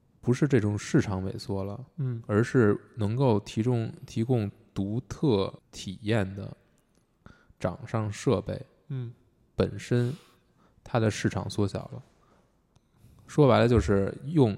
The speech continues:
Speaker 1: 要用到摇杆儿，要用到按键的传统操控方式的游戏，
Speaker 2: 嗯。
Speaker 1: 在掌机，就是在便携式的这种前提之下，
Speaker 2: 嗯。
Speaker 1: 必须用摇杆儿按键这种传统操控方式，
Speaker 2: 嗯。
Speaker 1: 来去，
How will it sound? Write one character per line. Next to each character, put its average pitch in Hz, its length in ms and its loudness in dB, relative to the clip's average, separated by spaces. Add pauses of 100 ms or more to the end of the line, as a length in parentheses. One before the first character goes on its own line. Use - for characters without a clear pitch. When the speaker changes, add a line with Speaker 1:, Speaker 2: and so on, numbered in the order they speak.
(200)
Speaker 1:
要 123 180 6
用 117 160 4
到 101 180 4
摇 101 160 4
杆 107 140 4
儿， - 120 -2
要 107 160 4
用 104 160 2
到 101 100 0
按 107 200 -2
键 104 260 2
的 104 160 -10 (440)
传 107 240 2
统 104 160 2
操 120 180 0
控 104 140 0
方 113 200 -2
式 113 140 0
的 98 160 -2
游 101 180 -4
戏， - 300 -4 (120)
Speaker 2:
嗯。 127 220 -4 (280)
Speaker 1:
在 98 200 0 (540)
掌 92 240 -6
机， 117 160 2 (240)
就 117 140 2
是 101 80 2
在 98 120 0
便 110 240 4
携 98 240 2
式 110 220 0
的 98 180 -4 (460)
这 113 100 -2
种 98 320 -4
前 107 280 0
提 127 100 2
之 139 160 2
下， 135 260 0 (180)
Speaker 2:
嗯。 127 260 -4 (420)
Speaker 1:
必 147 140 8
须 190 140 4
用 117 320 4
摇 107 140 0
杆 104 140 2
儿 98 40 2
按 101 120 0
键 101 260 0
这 104 60 -4
种 101 100 -4
传 113 200 -2
统 135 100 2
操 101 160 0
控 95 160 -2
方 98 180 -2
式， 107 300 -6
Speaker 2:
嗯。 127 240 -2 (320)
Speaker 1:
来 95 100 -2
去， 95 240 0